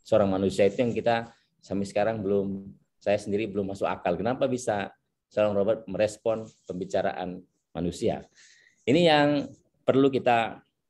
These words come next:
perhatikan. Jadi Universitas Sumatera Utara secara internal akan mentransformasi terus-menerus dunia digital ini, sehingga proses pembelajaran,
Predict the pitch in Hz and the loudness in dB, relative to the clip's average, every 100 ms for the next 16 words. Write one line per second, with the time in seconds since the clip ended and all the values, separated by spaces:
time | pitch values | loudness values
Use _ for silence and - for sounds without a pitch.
0 | _ 95 92 98 95 123 117 98 120 123 | _ -4 -4 -4 -2 0 0 -2 -4 -6
1 | - _ _ _ _ 101 104 117 113 113 | -12 _ _ _ _ -6 -4 -2 -2 2
2 | 113 120 131 135 135 - 110 - - 113 | 2 4 4 4 0 -4 -16 -10 -2 0
3 | 113 113 113 110 101 120 131 131 131 131 | 0 0 -2 -4 -6 -4 -2 0 -2 -4
4 | 131 _ _ _ _ _ _ 104 107 - | -8 _ _ _ _ _ _ -8 -6 -2
5 | 127 127 117 117 113 117 117 117 120 135 | -2 0 -2 -2 0 0 0 0 -2 -2
6 | 139 123 110 92 87 117 160 - _ _ | -2 -4 -4 -6 0 0 0 -4 _ _
7 | _ _ _ _ - 104 107 107 113 95 | _ _ _ _ -6 -4 -4 -2 -2 -2
8 | 90 147 196 - _ _ - 110 117 117 | -2 -4 -6 -14 _ _ -6 -4 -2 -4
9 | - 117 110 104 117 135 131 131 | -6 -2 0 2 0 0 0 -4